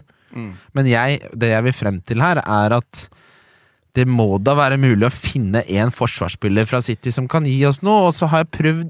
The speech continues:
Speaker 2: å finne dette, Magnus, og så har jeg sett på Nico O'Reilly. Problemet er at Ryan Ait-Nouri er tilbake. Han spilte ett minutt, ikke denne, men forrige kamp, og så
Speaker 1: Mm.
Speaker 2: null minutter etter det, for O'Reilly har s-, vært dritgod. Eh, men hadde en av de vært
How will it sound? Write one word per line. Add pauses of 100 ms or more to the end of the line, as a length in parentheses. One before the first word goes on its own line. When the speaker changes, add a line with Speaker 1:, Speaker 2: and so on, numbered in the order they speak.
Speaker 2:
å
finne
dette,
Magnus,
og
så
har
jeg
sett
på
Nico
O'Reilly. (260)
Problemet (400)
er
at
Ryan
Ait-Nouri
er
tilbake. (440)
Han
spilte
ett
minutt,
ikke
denne,
men
forrige
kamp,
og
så
Speaker 1:
Mm.
Speaker 2:
null
minutter
etter
det,
for
O'Reilly
har
s-,
vært
dritgod. (760)
Eh,
men
hadde
en
av
de
vært